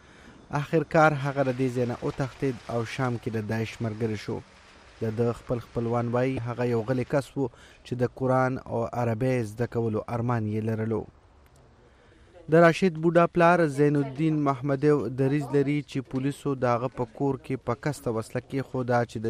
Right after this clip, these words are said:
ده نیولو ته لار صفا کړي. زین الدین تفتیشي افسرانو ته ویلي وو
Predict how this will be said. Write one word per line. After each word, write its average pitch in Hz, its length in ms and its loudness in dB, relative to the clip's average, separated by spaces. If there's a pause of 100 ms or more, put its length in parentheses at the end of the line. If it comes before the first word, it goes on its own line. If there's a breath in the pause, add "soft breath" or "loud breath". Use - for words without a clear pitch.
ده 127 140 -4
نیولو 123 280 -2 (100)
ته 113 60 0 (160)
لار 120 140 0 (120)
صفا 110 240 -6 (100)
کړي. 113 180 -8 (600 loud breath)
زین 117 200 2
الدین 120 280 -4 (100)
تفتیشي - 600 -6 (100)
افسرانو 123 500 -2
ته 123 40 -2 (100)
ویلي 135 260 0
وو 120 100 -6